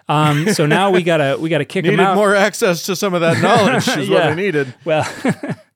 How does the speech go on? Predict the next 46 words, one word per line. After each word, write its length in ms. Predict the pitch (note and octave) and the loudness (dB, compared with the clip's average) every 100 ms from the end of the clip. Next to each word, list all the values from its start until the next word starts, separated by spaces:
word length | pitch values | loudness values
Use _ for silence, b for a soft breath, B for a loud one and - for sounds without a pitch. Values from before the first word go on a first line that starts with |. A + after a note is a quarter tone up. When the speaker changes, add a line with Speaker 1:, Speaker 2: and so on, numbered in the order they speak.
| _ _ | _ _
Speaker 1:
it's 680 | D3 - - - - - - | -12 -12 -16 -18 -20 -20 -6
a 80 | E3+ | -2
bit 160 | F3+ A3+ | 0 2
of 120 | G#3 | 2
a, 200 | F#3 - | 0 -2
bit 220 | E3+ A3 | -2 0
of 100 | A3+ | 0
a 80 | G3+ | 0
MacGuffin. 600 | F#3 E3 E3 E3 C3+ B2+ | -2 0 -2 -2 -4 -6
You 80 | C#3 | -4
gotta 200 | D#3+ E3+ | -2 0
have, 320 | D#3 D#3+ D3+ | 0 0 0
uh, 300 | C#3+ C3+ B2+ E3 | 0 0 0 -4
you 80 | |
gotta 240 | D3+ E3 D3 | -2 0 0
have 260 | E3+ D3 | -2 -4
a 120 | D#3 D3 | -6 -2
way 160 | D#3 | -2
to 120 | D#3 | 0
advance 460 | C#3+ B2 D3 D3 - | -2 -2 -2 -4 -6
the, 360 | C3+ B2+ B2+ - | -8 -8 -8 -8
uh, 220 | C#3+ C3 | -8 -8
the 120 | B2 | -8
narrative. 520 | C3 C#3 C#3 B2 A2+ - B B B B | -8 -8 -8 -10 -14 -18 B B B B
And 200 | - D#3 | -2 0
so 140 | F3+ E3 | 2 2
what 180 | F#3 | 2
do 60 | F#3 | 0
they 140 | D#3+ | -2
do? 200 | D3+ F3+ | 0 0
They 140 | E3 C#3+ | 2 0
set 260 | - E3+ | -2 0
up 240 | D#3 C#3+ - - | 0 -2 -8 -12
a 100 | C3+ | -10
guard 480 | A#2 C3 C3+ B2 A#2+ | -6 -2 -2 -2 -4
to 100 | - | -10
prevent 420 | - B2+ B2+ B2+ | -10 -6 -6 -6
them 240 | B2+ A#2+ A#2 | -6 -6 -6
from 400 | - B2 A#2 A2+ | -6 -6 -4 -6
accessing 600 | C3 B2+ - C3 D3+ C3 | -6 -8 -6 -8 -6 -6
the 160 | B2 C3 | -4 -4
other 420 | C#3 D3+ D3 C3+ | -4 -4 -4 -6
prototypical 800 | C#3 D3 C#3 B2+ C3+ B2 A2+ A#2 | -8 -8 -8 -10 -12 -12 -12 -12
feature 420 | D3+ C3+ - C3 | -12 -12 -12 -12
of 260 | - B2 A2 | -12 -12 -12
deity. 440 | B2 C3+ - B2+ | -12 -12 -14 -18